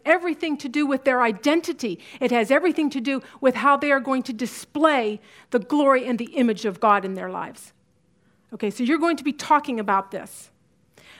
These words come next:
Okay, um, we want to also remember that the world is teaching them. And they are trying to confuse them and distort them. They're trying to hijack the whole issue, which they've done successfully.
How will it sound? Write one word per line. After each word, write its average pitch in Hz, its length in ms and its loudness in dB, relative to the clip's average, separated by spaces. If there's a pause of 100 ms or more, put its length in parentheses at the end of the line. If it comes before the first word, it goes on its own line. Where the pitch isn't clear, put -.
Okay, 240 320 0 (120)
um, 233 200 2 (160)
we 277 160 2
want 294 220 2
to 285 80 -4
also 285 340 2
remember 247 540 0 (440)
that 247 300 2
the 233 140 4
world 233 840 4 (160)
is 233 260 2
teaching 220 480 -4
them. 202 300 -8 (1500)
And 226 140 4
they 269 100 8
are 285 100 6
trying 294 380 2
to 294 220 0
confuse 277 680 2
them 202 240 -6 (340)
and 262 180 2
distort 262 520 2
them. 202 160 -6
They're 240 160 4
trying 277 400 2
to 214 100 0
hijack 311 680 2
the 262 80 -2
whole 269 220 2
issue, - 400 -4 (680)
which 214 160 -10
they've 226 180 -2
done 233 200 -2
successfully. - 640 -8